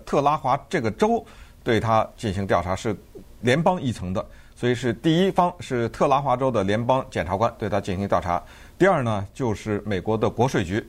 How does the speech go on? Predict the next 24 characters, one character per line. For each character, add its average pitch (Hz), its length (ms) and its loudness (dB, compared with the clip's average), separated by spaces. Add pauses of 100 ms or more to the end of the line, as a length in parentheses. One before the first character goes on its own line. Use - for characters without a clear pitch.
我 82 60 -10
们 92 120 -6
大 98 160 2
家 107 120 -2
都 110 120 -2
知 107 100 -6
道 95 120 2
的 85 160 -4
所 - 260 -10
谓 98 120 -2
的 82 140 -6
I 123 140 4
R 117 220 2
S。 - 320 -4 (420)
第 156 100 4
三 175 220 2
呢， 120 180 0 (140)
就 120 160 -2
是 92 200 -4
联 117 240 0
邦 196 200 2
调 147 140 0
查 87 160 -4
局。 78 200 -10